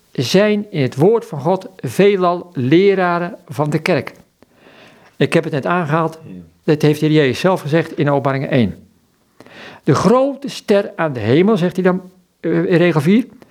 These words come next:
Speaker 1: betekent een vooraanstaand leraar, een opmerkelijk licht aan de hemel van de kerk. Maar deze leraar is tot dwalingen vervallen.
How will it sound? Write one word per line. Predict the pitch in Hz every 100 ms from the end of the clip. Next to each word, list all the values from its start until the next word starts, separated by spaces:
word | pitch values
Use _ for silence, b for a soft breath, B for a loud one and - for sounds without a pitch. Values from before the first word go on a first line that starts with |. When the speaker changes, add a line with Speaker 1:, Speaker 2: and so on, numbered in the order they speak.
| B B B
Speaker 1:
betekent | - 151 240 254 240 190
een | 165 147
vooraanstaand | 123 135 202 233 180 175 123 110
leraar, | 117 214 233 240 240 226 -
een | - 180 -
opmerkelijk | 135 127 131 214 233 214 147 127
licht | 170 202 -
aan | - 143
de | 120
hemel | 139 208 190
van | 180
de | -
kerk. | 175 131 - _ _ _ - b b b
Maar | 135 151 151
deze | 131 123 113 117
leraar | 123 214 208 190 196
is | 175 147
tot | 127 113
dwalingen | 165 226 190 131 127
vervallen. | 113 113 113